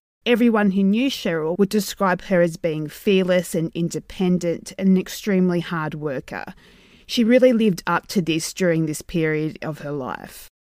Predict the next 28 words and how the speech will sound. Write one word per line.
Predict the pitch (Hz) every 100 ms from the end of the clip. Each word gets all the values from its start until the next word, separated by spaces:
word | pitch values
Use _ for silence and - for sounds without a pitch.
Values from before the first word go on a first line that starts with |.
| _
In | 254 285
the | 320 -
autumn | 196 202 226 196
of | 180 175
nineteen | 175 175 - 165 170
ninety-one, | 170 156 165 156 160 139 135 143 170
Cheryl | 196 - 214 220 247
and | 247 226
Susie | - 190 175 175
were | 170 170
living | 170 160 160 165 156 156
in | - 170
an | 165
apartment | 151 - - 165 160 156 151 - - -
when | 190 175 156 160
Bart | 151 165 160 - -
moved | 170 160
back | - 151 -
to | 147
Springfield | - - 180 170 165 - 156 143 151 151 -
and | 175 165 170
reached | 196 202 -
out | 180 165 -
to | 185
his | 170 165 165
mother | 175 160 151
and | 139 143
sister. | - 120 - - 107